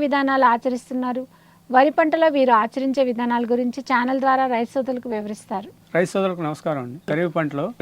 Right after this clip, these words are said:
Speaker 2: వరి సాగు చేస్తున్నానండి. బీబీటీ యాభై రెండు సున్నా నాలుగు వరి సాగు. బెంగాల్ నాటు వేస్తున్నామండి. దానికి తొలకరలో జీలగ వేసి, పచ్చి రొట్టె ఎరువులు దమ్ము చేసి, నారుమడి పోసి, సెంటు నారుమడి బీహార్ నాటుకు సరిపోతుంది. బీహార్ కూలీలతో బీహార్ నాటు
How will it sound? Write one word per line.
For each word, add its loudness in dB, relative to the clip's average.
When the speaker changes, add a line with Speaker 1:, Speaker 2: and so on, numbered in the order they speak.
Speaker 2:
వరి -6
సాగు 0
చేస్తున్నానండి. -8
బీబీటీ -4
యాభై -4
రెండు -6
సున్నా -8
నాలుగు -10
వరి -6
సాగు. -2
బెంగాల్ 0
నాటు -2
వేస్తున్నామండి. -8
దానికి -2
తొలకరలో -2
జీలగ -2
వేసి, -6
పచ్చి -6
రొట్టె -4
ఎరువులు -6
దమ్ము -2
చేసి, -6
నారుమడి 0
పోసి, -10
సెంటు -2
నారుమడి 0
బీహార్ 2
నాటుకు -6
సరిపోతుంది. -8
బీహార్ 2
కూలీలతో -4
బీహార్ -4
నాటు -10